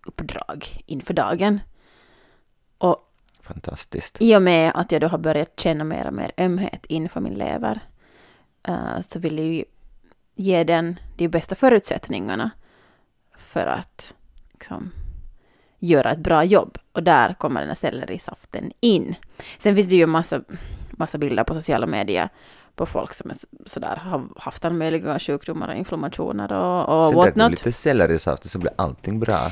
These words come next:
Speaker 1: Jo.
Speaker 2: I'm off my meds. It's incredible. You should try it.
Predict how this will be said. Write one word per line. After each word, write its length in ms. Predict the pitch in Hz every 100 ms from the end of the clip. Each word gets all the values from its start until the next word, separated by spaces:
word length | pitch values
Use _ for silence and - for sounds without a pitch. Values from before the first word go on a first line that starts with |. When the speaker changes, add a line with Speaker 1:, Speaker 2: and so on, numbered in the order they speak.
| -
Speaker 1:
Jo. 480 | - 262 262 254 254 240
Speaker 2:
I'm 260 | 85 110
off 100 | 117
my 160 | 120 120
meds. 540 | 117 101 98 101 - _ _
It's 160 | - -
incredible. 720 | 117 107 92 95 92 92 92 - _ _
You 60 | 90
should 160 | - -
try 360 | 95 76 78
it. 200 | 78 _